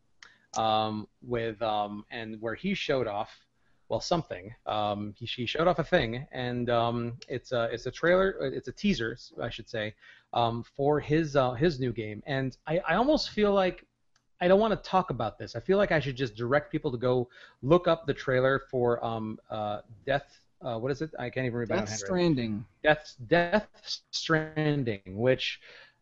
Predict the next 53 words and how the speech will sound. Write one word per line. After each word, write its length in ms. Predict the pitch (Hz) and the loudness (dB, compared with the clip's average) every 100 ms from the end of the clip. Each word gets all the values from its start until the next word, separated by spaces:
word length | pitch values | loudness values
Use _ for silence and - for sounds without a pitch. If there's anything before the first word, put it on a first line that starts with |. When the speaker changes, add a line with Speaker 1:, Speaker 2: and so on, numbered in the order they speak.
| _ _ _ - | _ _ _ -8
Speaker 1:
it, 240 | 196 214 - - - 285 226 | -6 -6 -10 -20 -20 -4 -2
here, 340 | 185 165 262 | 0 4 6
here's 260 | 214 247 202 | 8 6 6
what 80 | 208 | 6
I'll 100 | 175 | 4
say. 300 | - 113 101 - | 2 -2 -2 6
Um, 300 | 156 151 147 - - - _ | 8 8 2 -6 -20 -20 _
knowing 400 | 175 175 254 285 | 4 6 6 6
Hideo 300 | 208 202 202 | 8 8 6
Kojima 280 | 135 131 123 | 4 0 2
like 240 | 117 139 | 0 0
we 80 | 139 | -2
do, 240 | 113 104 - - - - | -2 -2 -6 -16 -14 0
um, 220 | 127 117 - | 0 0 2
I 200 | 139 196 | 4 8
am 600 | 214 185 143 143 139 135 _ - | 8 6 4 4 2 0 _ -2
completely 800 | 139 127 - 196 226 214 226 - _ _ 160 | 0 2 6 6 8 2 2 -4 _ _ 6
open 320 | 151 151 151 - | 8 6 2 2
to 60 | 131 | 2
the 140 | 131 | 4
idea 400 | 123 117 127 110 98 - 110 107 | 4 4 2 0 -2 -10 -8 -2
that, 180 | 117 117 - - _ - _ _ _ | 0 -2 -8 -18 _ -20 _ _ _
first 160 | - 175 | 2 6
of 40 | |
all, 80 | 151 | 8
that's 160 | 143 - | 6 6
not 100 | 156 | 2
gonna 120 | 175 160 | 2 2
be 20 | 143 | 2
the 0 | 127 135 | 2 0
final 160 | 123 | 2
title 220 | 120 117 113 | 2 2 2
of 40 | |
the 60 | 107 98 | -2 -4
game, 140 | 95 - - - | -8 -12 -20 -8
and 140 | 123 - | -6 4
second 280 | 202 196 160 | 6 6 6
of 80 | |
all, 140 | 127 120 | 6 4
that 80 | 113 | 4
what 100 | 143 | 2
we 120 | 160 127 | 0 0
see 200 | 160 165 160 - _ _ _ _ | 2 0 0 -8 _ _ _ _
in 60 | 160 | -2
this 180 | 165 - | 0 0
game, 280 | 139 151 | 0 2
as 80 | 170 | 2
far 120 | 247 | 4
as 120 | 233 156 | 4 6
we 60 | |
know, 160 | 170 160 | 4 2
it's 80 | |
a 40 | 139 | 0